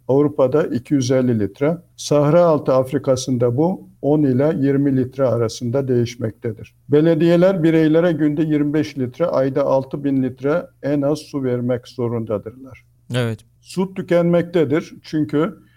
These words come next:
Speaker 1: iki bin elli yılında Latin Amerika'da seksen ile yüz yetmiş milyon arası kişi su bulamayacaktır.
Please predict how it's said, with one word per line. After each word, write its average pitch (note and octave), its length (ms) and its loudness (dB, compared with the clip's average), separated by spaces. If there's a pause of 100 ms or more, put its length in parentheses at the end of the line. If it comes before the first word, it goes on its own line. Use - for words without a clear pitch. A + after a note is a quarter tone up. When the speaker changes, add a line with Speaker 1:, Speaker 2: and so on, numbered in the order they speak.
Speaker 1:
iki D#3+ 280 -6
bin F3+ 140 0
elli E3+ 260 2
yılında D3+ 540 2
Latin D3 300 0
Amerika'da C#3 640 0
seksen D#3 500 -2
ile C#3 200 0
yüz C3 300 -2
yetmiş C#3+ 440 -4
milyon B2+ 320 -2
arası B2 460 -4
kişi B2+ 300 -8
su D3 300 -8
bulamayacaktır. A#2+ 920 -4